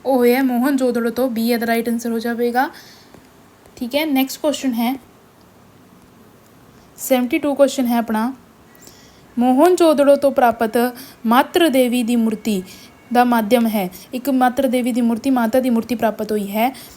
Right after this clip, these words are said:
ਉਹਦਾ ਮਾਧਿਅਮ ਕੀ ਹੈ? ਆਪਸ਼ਨ ਏ ਹੈ ਸੀਮੈਂਟ, ਆਪਸ਼ਨ ਬੀ ਹੈ ਬਲੂਆ ਪੱਥਰ, ਆਪਸ਼ਨ ਸੀ ਹੈ ਕਾਂਸਾ, ਆਪਸ਼ਨ ਡੀ ਹੈ ਟੈਰਾਕੋਟਾ। ਤਾਂ ਜਿਹੜੀ ਮਾਤਰਾ ਦੇਵੀ ਦੀ ਮੂਰਤੀ ਪ੍ਰਾਪਤ ਹੋਈ ਹੈ,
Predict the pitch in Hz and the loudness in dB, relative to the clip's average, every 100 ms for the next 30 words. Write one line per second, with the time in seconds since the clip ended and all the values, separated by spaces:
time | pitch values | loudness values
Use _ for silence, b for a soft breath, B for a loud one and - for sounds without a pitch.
0 | B B - - 277 294 247 226 277 294 | B B -20 -2 2 4 2 0 0 0
1 | 262 247 240 277 B B 247 - 208 - | -2 0 0 -2 B B -4 -2 -4 0
2 | 240 262 262 240 220 240 294 - - - | 2 2 0 0 0 0 -2 -6 -8 -4
3 | 254 - 285 254 262 269 247 220 208 226 | -4 -2 0 0 2 2 0 0 2 2
4 | 247 240 285 - 226 - 233 214 269 269 | 0 0 0 0 -2 -2 -2 0 0 0
5 | 269 226 233 269 269 233 - 226 220 233 | 0 -2 0 0 0 0 -4 -4 -2 -2
6 | 262 233 226 220 214 202 170 B B B | 0 2 2 0 -2 -2 -4 B B B
7 | 269 262 277 262 247 269 320 311 262 240 | 0 2 2 2 2 2 2 2 2 -2
8 | 240 240 233 226 - 254 247 214 226 226 | -2 0 -2 -2 -6 -4 -2 -2 -4 -4
9 | 208 220 247 | -2 -2 -2